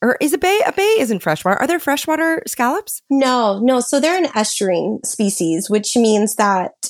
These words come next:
Speaker 2: you find them in somewhat brackish water. So lower salinities than ocean water, not full strength, but definitely not fresh. Somewhere there in the middle where you have rivers mixing with oceans,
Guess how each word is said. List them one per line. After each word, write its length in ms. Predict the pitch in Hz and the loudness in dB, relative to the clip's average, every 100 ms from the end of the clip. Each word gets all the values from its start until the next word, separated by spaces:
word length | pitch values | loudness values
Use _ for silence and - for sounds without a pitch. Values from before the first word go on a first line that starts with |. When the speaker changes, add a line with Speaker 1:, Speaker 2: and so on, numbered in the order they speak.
| - | -4
Speaker 2:
you 100 | 208 | -2
find 340 | 214 247 233 226 | 0 2 2 2
them 160 | 214 - | 2 0
in 440 | 196 190 185 180 - | 0 2 2 0 -4
somewhat 420 | - - 294 - - | -6 0 0 0 0
brackish 640 | 196 190 202 277 277 - - | 2 2 0 0 0 -2 0
water. 600 | 240 240 269 320 370 359 | 2 4 2 0 -2 -8
So 540 | - 262 226 220 214 | -4 2 4 4 0
lower 380 | 220 233 254 285 | 0 0 2 2
salinities 760 | 285 - 262 240 240 233 233 - | -2 -2 -2 0 -2 -4 -8 -4
than 200 | 214 208 | -2 -2
ocean 600 | - 185 - 190 185 196 208 | 0 -2 0 0 0 -2 -6
water, 600 | 175 185 175 170 175 185 196 | -2 0 2 0 -2 -4 -4
not 200 | 196 - | -4 -2
full 220 | 220 202 | 0 0
strength, 520 | - 196 175 175 - - | 0 0 2 0 -4 -4
but 200 | 196 190 | -2 2
definitely 420 | 220 202 208 196 | 2 2 2 4
not 240 | 185 175 - | 4 0 0
fresh. 480 | - 175 170 - - | 0 0 0 -4 -2
Somewhere 360 | 196 190 196 | 0 2 2
there 200 | 196 185 | 2 2
in 140 | 190 254 | 2 2
the 60 | |
middle 580 | 277 269 262 247 247 254 | 4 2 2 0 -4 -6
where 120 | 208 | -4
you 120 | 202 226 | -2 0
have 300 | 202 185 180 190 | 0 0 -2 -2
rivers 440 | 208 196 202 196 - | -2 0 0 -2 0
mixing 800 | 208 220 - - 170 160 185 214 339 | 0 0 -2 -4 -2 -2 -4 -10 -2
with 240 | 190 190 - | 2 2 2
oceans, 800 | 185 180 - 160 165 208 - | 2 2 2 0 0 -2 -6